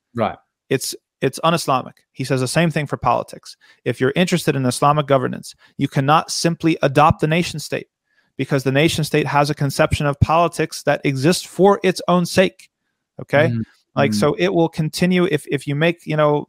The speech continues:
Speaker 2: uh, the Islamic nation of, you know, Thomastan tomorrow, right? And, but if it's really a, a, a nation state, it's really a modern state behind it, it will seek to preserve itself for its own stake, for
Speaker 1: Mm.
Speaker 2: its own sake,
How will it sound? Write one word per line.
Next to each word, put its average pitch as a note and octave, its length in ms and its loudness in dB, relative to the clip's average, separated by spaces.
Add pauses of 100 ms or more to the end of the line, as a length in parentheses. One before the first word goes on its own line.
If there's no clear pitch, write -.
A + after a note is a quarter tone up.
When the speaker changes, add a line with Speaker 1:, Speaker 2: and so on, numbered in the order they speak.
(120)
Speaker 2:
uh, C#3+ 340 2
the C#3+ 180 -2
Islamic D#3 540 0
nation D#3 400 -2
of, D3+ 480 0
you D3+ 100 -4
know, C#3+ 320 0 (220)
Thomastan D#3 580 0
tomorrow, D3 460 0 (380)
right? D3 260 2 (240)
And, C3+ 160 0
but C#3+ 140 2
if C#3 160 0
it's - 200 -2 (180)
really D#3+ 560 6
a, D3 200 0 (100)
a, - 160 -2
a C#3 80 0
nation D3 360 0
state, A#2+ 240 -8
it's - 180 -10
really F3 300 4
a C3+ 80 2
modern D#3+ 360 2
state - 280 -4
behind D3 320 -2
it, - 100 -4 (140)
it F#3 200 0
will E3+ 300 0
seek - 420 -4
to - 120 -10
preserve D#3 340 2
itself F3 380 0
for F#3+ 280 2
its E3+ 220 0
own D3+ 140 0
stake, - 480 -2 (220)
for F#3 340 4
Speaker 1:
Mm. A2 80 -4
Speaker 2:
its D3 220 0
own B2+ 180 -2
sake, F#3 380 -4